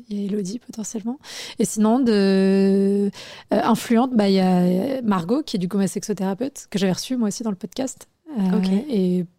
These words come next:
Speaker 1: pour le coup, elle, je pense qu'elle a un cheminement qui peut être, euh, intéressant.
Speaker 2: Margot comment ? Parce que j'ai eu une Margot
Speaker 1: Euh,
Speaker 2: ce matin, alors.
Speaker 1: <laughs>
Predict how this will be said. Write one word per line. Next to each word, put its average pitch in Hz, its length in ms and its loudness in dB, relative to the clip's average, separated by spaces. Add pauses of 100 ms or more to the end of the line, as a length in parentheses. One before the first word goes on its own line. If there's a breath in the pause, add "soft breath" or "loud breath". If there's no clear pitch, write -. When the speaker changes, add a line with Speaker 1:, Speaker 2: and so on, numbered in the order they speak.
(140)
Speaker 1:
pour 214 100 -4
le 190 100 -2
coup, 247 160 -4
elle, 220 100 -2
je - 60 -14
pense 208 140 -8
qu'elle 202 160 -8
a - 20 -6
un 185 40 -4
cheminement 202 400 -4
qui - 120 -14
peut 240 80 -8
être, 220 220 -8
euh, 233 160 -6
intéressant. 202 580 -6
Speaker 2:
Margot 202 300 0
comment ? 214 220 0
Parce 320 140 -6
que 208 80 0
j'ai 190 160 2
eu - 20 4
une 208 100 6
Margot 202 220 6
Speaker 1:
Euh, - 40 6
Speaker 2:
ce 196 100 2
matin, 214 280 0
alors. 156 260 0
Speaker 1:
<laughs> 202 60 2